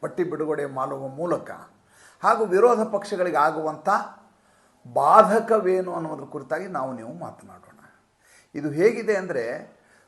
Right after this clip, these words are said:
ಒಂದು ಯಾವುದೋ ಒಂದು ಸಮಾರಂಭ ಇರ್ತದೆ ಅಂತ ಅಂದ್ಕೊಳ್ಳಿ. ಆ ಸಮಾರಂಭದಲ್ಲಿ ಒಬ್ಬ ಅದ್ಭುತವಾದಂಥ ವಾಗ್ಮಿ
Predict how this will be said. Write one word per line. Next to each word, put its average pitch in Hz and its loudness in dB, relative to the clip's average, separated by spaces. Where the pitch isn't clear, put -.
ಒಂದು 160 -6
ಯಾವುದೋ 165 0
ಒಂದು 214 -4
ಸಮಾರಂಭ 196 2
ಇರ್ತದೆ 139 -8
ಅಂತ 156 -14
ಅಂದ್ಕೊಳ್ಳಿ. 104 -16
ಆ 202 4
ಸಮಾರಂಭದಲ್ಲಿ 226 4
ಒಬ್ಬ 185 2
ಅದ್ಭುತವಾದಂಥ 196 0
ವಾಗ್ಮಿ 151 0